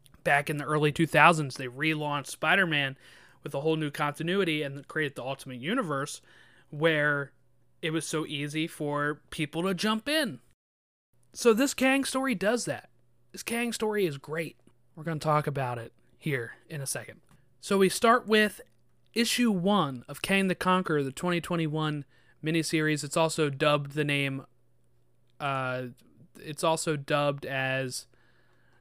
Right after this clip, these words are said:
No One Else Left to Conquer? Uh, no, that's not it.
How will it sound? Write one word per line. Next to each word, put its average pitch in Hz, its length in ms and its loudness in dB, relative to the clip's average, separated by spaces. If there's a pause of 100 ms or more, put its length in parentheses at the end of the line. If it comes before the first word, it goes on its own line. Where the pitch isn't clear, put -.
No 156 200 6
One 160 220 4
Else 156 460 0
Left 147 340 0 (120)
to 143 140 -6 (340)
Conquer? 262 1040 -4 (500)
Uh, 151 480 -2
no, 135 200 -10 (260)
that's - 160 -14
not - 160 -18
it. - 100 -20